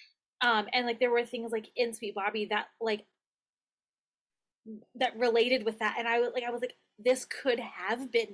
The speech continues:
me." Like, it was not me, but it could have been me. Um,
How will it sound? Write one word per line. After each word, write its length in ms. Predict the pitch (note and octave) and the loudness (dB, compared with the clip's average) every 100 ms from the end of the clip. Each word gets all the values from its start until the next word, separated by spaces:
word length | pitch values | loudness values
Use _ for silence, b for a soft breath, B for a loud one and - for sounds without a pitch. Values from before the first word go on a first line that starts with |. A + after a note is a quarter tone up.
| G3 | -14
me." 280 | A3 - A3+ | -18 -16 -8
Like, 180 | A3 G#3+ B B | -6 -8 B B
it 200 | A#3 G#3+ | 2 4
was 200 | G#3+ G#3+ | -4 -2
not 380 | G#3+ F#3 F#3 - | -4 -4 -8 -8
me, 140 | C#4+ | -8
but 140 | C4+ A3+ | -4 -4
it 120 | - | -4
could 240 | - A3 G#3+ - | -10 -14 -16 -14
have 280 | F3+ G#3+ G#3+ | -6 -6 -6
been 220 | - G#3+ G#3 | -12 -10 -10
me. 280 | F3+ F#3 B B B B B | -12 -16 B B B B B
Um, 480 | A#3+ A#3 F#3+ F3 E3 | 0 2 2 -2 -18